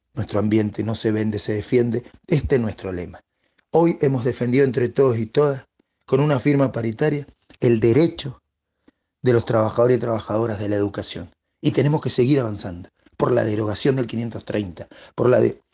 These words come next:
derogación del ítem aula, por una revolución pedagógica en donde instalemos lo que nosotros y nosotras creemos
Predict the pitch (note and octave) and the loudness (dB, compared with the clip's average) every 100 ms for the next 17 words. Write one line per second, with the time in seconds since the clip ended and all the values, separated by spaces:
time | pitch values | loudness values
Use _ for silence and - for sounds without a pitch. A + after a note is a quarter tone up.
0 | - - C3+ B2+ A2+ - A#2+ A#2+ A2+ A2 | -20 0 2 4 2 0 0 0 -2 -4
1 | G2+ A2+ G#2 F2 E2 _ _ _ _ _ | 0 2 2 -2 -10 _ _ _ _ _
2 | _ _ _ _ _ _ G1+ _ _ _ | _ _ _ _ _ _ _ _ _ _
3 | _ _ _ _ _ _ B2 C3 D3+ D3+ | _ _ _ _ _ _ 2 4 4 2
4 | C#3 - B2 C3+ B2 B2 A2+ - - E3 | 2 0 2 4 4 4 2 0 2 2
5 | D3 A2 - _ _ _ A#2+ A2 A2 C3 | 0 -4 -12 _ _ _ -6 -4 0 -2
6 | - A2 - - - _ _ _ _ _ | -2 -14 -12 -14 -16 _ _ _ _ _
7 | _ _ _ - A2+ A2+ A2 A2 - A#2 | _ _ _ -8 -4 -2 -2 -4 0 4
8 | C3 C3+ A#2 A2+ A2+ - A#2+ - _ _ | 4 2 0 0 -2 -2 -8 -8 _ _
9 | _ _ B2 A#2 - F3+ F3+ B2 B2 A2+ | _ _ -8 -2 2 2 0 -2 0 0
10 | B2+ B2 - A#2+ - C3+ B2+ D#3 D3 B2 | -2 -4 -6 -12 -2 2 4 4 2 -4
11 | - | -14